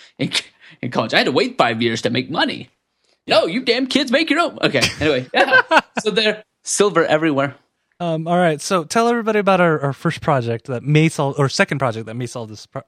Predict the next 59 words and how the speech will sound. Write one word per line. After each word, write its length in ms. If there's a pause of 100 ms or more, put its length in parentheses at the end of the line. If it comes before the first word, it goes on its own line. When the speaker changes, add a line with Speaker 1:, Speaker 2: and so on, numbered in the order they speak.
(240)
Speaker 2:
problem. 260
Speaker 1:
So 140
second 360
project 380
tonight 300
that 160
may 180
solve 240
this 100
problem, 320
and 40
I 80
love 220
this, 200
and 120
you 80
guys 160
know 140
I 80
love 140
this 140
because 280
I've 140
had 220
many 180
a 80
pro-, 240
many 240
a, 180 (300)
many 180
a 60
Mac 260
where 140
I 100
put 220
a 20
skin 380
on 100
it. 160 (460)
I 140
love 240
this 160
because 200
I 60
love 340 (220)
Legos. 520
This 200
is 100
called 460 (240)
the 160
Brick 420
Case 420 (120)
by 100
the 100
Jolt 280
team. 320 (380)
The 80
Brick 360
Case 440